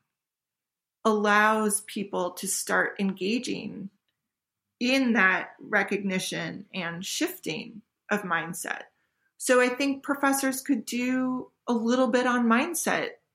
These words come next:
theory in their classrooms and have that go a long way. And have, if that were reinforced across the curriculum, that would really send the message that the,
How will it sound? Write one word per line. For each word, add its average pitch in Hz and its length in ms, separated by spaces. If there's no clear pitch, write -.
theory 190 400
in 180 120
their 170 140
classrooms 170 960
and 190 160
have 190 340
that 220 240
go - 160
a - 60
long - 320
way. 160 260
And 175 120
have, 180 300
if - 120
that 190 180
were 190 100
reinforced 196 760
across 175 380
the - 80
curriculum, 170 720
that 196 240
would 196 120
really 170 540
send 170 360
the 165 40
message 165 600
that 190 320
the, 175 320